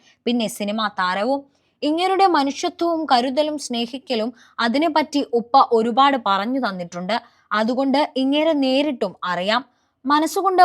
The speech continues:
വല്ലാതെ ആരും ഇഷ്ടപ്പെട്ടു പോകും. പക്ഷേ അതല്ല, ഇദ്ദേഹം ഒരു കാലത്ത് കഴിഞ്ഞ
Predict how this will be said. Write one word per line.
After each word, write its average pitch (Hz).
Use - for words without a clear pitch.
വല്ലാതെ 269
ആരും 226
ഇഷ്ടപ്പെട്ടു 214
പോകും. 175
പക്ഷേ 233
അതല്ല, 208
ഇദ്ദേഹം 294
ഒരു 285
കാലത്ത് 302
കഴിഞ്ഞ 262